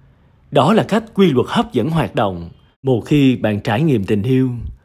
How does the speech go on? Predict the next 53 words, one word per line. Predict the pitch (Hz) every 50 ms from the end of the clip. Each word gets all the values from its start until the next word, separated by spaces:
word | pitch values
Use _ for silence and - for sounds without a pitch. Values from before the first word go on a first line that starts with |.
| _ _ -
cuộc | - 147 117 -
sống | - 151 196
của | 190 180
bạn | 143 123 107 95 95
sẽ | - 117
có | 120 - 143 135
một | 185 190 135 -
cảm | - 107 107 127
giác | 120 131 165 185 -
hoàn | - 139 120 101 107
toàn | - 117 98 92 101
mới. | 107 110 123 139 160 202 247 - - _ _ _ _ _ _ _ _ _ _
Các | - 175 190 185
thiên | 185 185 170 151
thần | 147 117 95
hồn | 110 120 113
mệnh | 110 107 98 92
của | - 135
bạn | 120 104 95 87 85 87
sẽ | 85 - 151
đảm | - 107 104 143 135
bảo | 113 98 92 95 110 147 180 220 - _ _ - _ - _ _
mọi | - 151 131 107
thứ | 101 120 156 156
sẽ | 156 185
diễn | 143 123 110 104 -
ra | 139 147 127
tốt | - - 180 202 -
đẹp. | - 127 107 98 90 - _ _ - - - - - _ - _ _ _ - _ _ _ _ -
Một | 143 147 127
khi | 104 - 185 175
điều | 147 135 110
đó | 110 147
xảy | 170 - 120
ra, | 139 135 139 135 135 127 120 117 - - - - _ - - -
bạn | - 131 123 117
cần | 110 135 131 117
phải | 113 - -
ăn | - 180 180 156 131
mừng | 120 110 107
mỗi | 110 110 165
ngày | 180 147 123 110 101
trong | 92 - 165 160
cuộc | 127 135 104
đời | 110 127 113 104
mình, | 117 113 104 95 85 80 - _ _ _ - _ _ _ _ -
tận | - 139 117 113
hưởng | 110 123 123 - 196
cuộc | - 131 110 -
sống | - 127 117 143 202
và | 214 147 110
tiếp | - 175 202 208 -
tục, | 143 101 87 - -